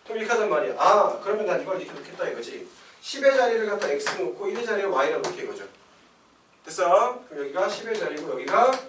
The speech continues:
일의 자리다. 그런데 각 자리 합이 얼마다? 십사라고 했으니까 당연히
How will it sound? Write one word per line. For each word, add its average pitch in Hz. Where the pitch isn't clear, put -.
일의 240
자리다. -
그런데 220
각 214
자리 233
합이 220
얼마다? 202
십사라고 185
했으니까 156
당연히 214